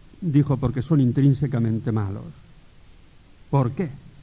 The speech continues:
Quizás esto en la encíclica no se explica del todo. Pero el hombre tuvo el coraje de decir no a los anticonceptivos y se armó un follón cuando salió la Humane Vitae. Que a partir de ahí surgió una crisis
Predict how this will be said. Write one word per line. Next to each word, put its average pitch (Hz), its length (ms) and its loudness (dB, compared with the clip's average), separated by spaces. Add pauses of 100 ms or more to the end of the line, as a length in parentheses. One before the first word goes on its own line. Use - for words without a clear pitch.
(1080)
Quizás 208 300 -2
esto 214 220 -4
en 175 60 2
la 170 60 4
encíclica 175 460 -4
no 175 100 -4
se 180 120 -6
explica 165 460 -4
del 139 200 -4
todo. 156 200 -8 (1800)
Pero 135 140 0
el 127 80 2
hombre 143 240 4
tuvo 170 220 2
el 151 80 -2
coraje 170 440 -4
de 131 120 -2
decir 135 320 -2
no 143 240 0
a 131 40 -4
los 123 160 -4
anticonceptivos 220 920 -6
y 240 80 -6
se 240 100 -8
armó 240 380 -4
un 247 180 -4 (320)
follón 254 600 -6
cuando 196 320 -8
salió 196 260 -8
la 196 100 -8
Humane 156 360 -2
Vitae. 107 400 -4 (800)
Que 151 80 -2
a - 20 -4
partir 185 400 -6
de 240 80 -8
ahí 262 180 -4
surgió 240 460 -6
una 233 300 -4
crisis 233 480 -6